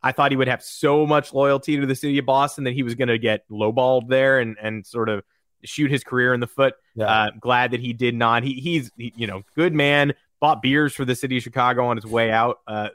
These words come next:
Speaker 1: opened tabs at a bunch of
Speaker 2: Forty-four hundred
Speaker 1: bars.
Speaker 2: beers,
Speaker 1: Yeah,
Speaker 2: forty-four hundred
Speaker 1: five Bud
Speaker 2: Miller
Speaker 1: Lights.
Speaker 2: Lights.
Speaker 1: Five Bud Lights on me.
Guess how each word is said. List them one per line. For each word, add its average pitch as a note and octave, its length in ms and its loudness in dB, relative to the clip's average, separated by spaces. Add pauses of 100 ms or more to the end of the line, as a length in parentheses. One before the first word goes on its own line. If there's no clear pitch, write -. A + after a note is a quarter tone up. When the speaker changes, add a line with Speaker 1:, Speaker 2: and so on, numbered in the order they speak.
(160)
Speaker 1:
opened B2+ 300 -2
tabs A2+ 380 -2
at A#2 60 -6
a G#2+ 40 -10
bunch A2 140 -4
of - 40 -10
Speaker 2:
Forty-four D#3+ 540 4
hundred D3+ 360 0
Speaker 1:
bars. D#3 360 0
Speaker 2:
beers, - 60 -12
Speaker 1:
Yeah, B2+ 140 2
Speaker 2:
forty-four C3 380 2
hundred C3 140 2
Speaker 1:
five C3 140 2
Bud - 20 -
Speaker 2:
Miller D#3+ 180 6
Speaker 1:
Lights. - 180 -2
Speaker 2:
Lights. - 460 0
Speaker 1:
Five C3 220 0
Bud C3 200 0
Lights C3 300 0
on B2 180 0
me. B2+ 340 -2